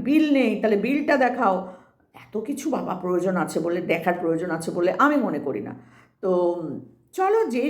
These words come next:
যেটা মনে করবে সে সেটাই বলবে, দেখাবে, শুনতে চাইবে, আমার প্রয়োজন নেই কোনো শোনার। তো সোনামা, সোনামাকে নিয়ে তুমি যে জন্মদিনটা করেছো ভালো লেগেছে, সত্যি বলছি খুবই ভালো লেগেছে, কিন্তু বিশ্বাস করো ওই বারবার তোমার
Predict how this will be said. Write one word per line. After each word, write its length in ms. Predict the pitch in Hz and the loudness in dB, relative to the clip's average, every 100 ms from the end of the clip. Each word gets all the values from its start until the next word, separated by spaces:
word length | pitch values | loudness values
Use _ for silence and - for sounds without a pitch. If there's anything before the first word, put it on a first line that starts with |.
| 233 | 0
যেটা 160 | 226 262 | 2 2
মনে 120 | 220 233 | 0 0
করবে 180 | 220 220 - | 0 0 0
সে 80 | 196 196 | 0 0
সেটাই 260 | 151 190 196 - 175 | 0 0 0 -6 -4
বলবে, 220 | 185 175 190 170 | 0 2 2 0
দেখাবে, 280 | 165 160 170 - | 0 -2 -2 -4
শুনতে 280 | 180 170 160 170 | -6 -4 -4 0
চাইবে, 260 | 156 160 - 160 | 0 0 -2 0
আমার 180 | 240 294 285 | 2 2 2
প্রয়োজন 360 | 160 147 165 151 147 | 2 2 2 -8 -10
নেই 120 | 147 135 | -12 -10
কোনো 120 | - - | -10 -10
শোনার। 240 | - - - - - - - _ 220 | -12 -14 -18 -20 -20 -20 -20 _ 4
তো 60 | 214 196 156 - - _ - | 6 6 2 -6 -16 _ -6
সোনামা, 280 | 233 247 254 - - 208 196 180 170 | 0 2 2 0 -4 -2 2 2 2
সোনামাকে 420 | 208 220 240 247 247 | 2 2 2 2 2
নিয়ে 140 | 226 233 226 | 2 2 0
তুমি 140 | 214 196 | -2 0
যে 60 | 208 | 2
জন্মদিনটা 440 | 202 196 202 208 226 214 | 0 0 0 0 0 2
করেছো 280 | 220 220 185 - - - | 2 2 -4 -6 -16 -16
ভালো 240 | - 302 311 | -2 2 6
লেগেছে, 300 | 240 165 - 160 - | 6 4 -2 -6 -6
সত্যি 220 | 269 320 269 | -4 -2 0
বলছি 200 | 180 311 - | -2 -4 -4
খুবই 180 | 247 247 | -4 -2
ভালো 240 | 208 190 202 | 0 2 2
লেগেছে, 300 | 180 175 160 - - - | 0 -2 -6 -8 -16 -8
কিন্তু 200 | 262 254 226 | -4 0 0
বিশ্বাস 240 | 254 277 285 | 0 0 0
করো 100 | 320 330 | 2 2
ওই 60 | 226 196 | 4 4
বারবার 280 | 190 247 254 | 4 0 0
তোমার 180 | 269 | -2